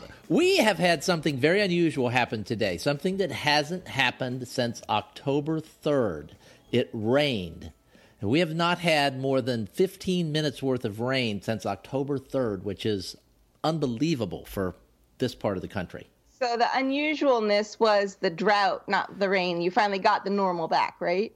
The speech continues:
Speaker 1: Yeah, I, it doesn't rain very often during the winter down here.
Speaker 2: Oh, okay.
Speaker 1: The, the, the only rain we get is, is traditionally associated with cold fronts, and we've only had one cold front come through, and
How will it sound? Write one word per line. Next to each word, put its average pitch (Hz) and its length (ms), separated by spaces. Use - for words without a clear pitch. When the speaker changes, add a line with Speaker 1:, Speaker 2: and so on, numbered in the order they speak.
Speaker 1:
Yeah, 185 320
I, 190 140
it 165 180
doesn't 208 420
rain 180 300
very 165 320
often 175 640
during 156 380
the 127 360
winter 143 340
down 165 280
here. 180 240
Speaker 2:
Oh, 269 280
okay. 196 460
Speaker 1:
The, 139 160
the, 143 260
the 143 160
only 240 340
rain 185 360
we 147 100
get 143 460
is, 139 160
is 135 120
traditionally 175 520
associated 139 580
with 117 160
cold 135 300
fronts, - 420
and 120 100
we've 127 220
only 170 300
had 143 280
one 127 280
cold 180 320
front 147 260
come 131 220
through, 120 420
and 117 600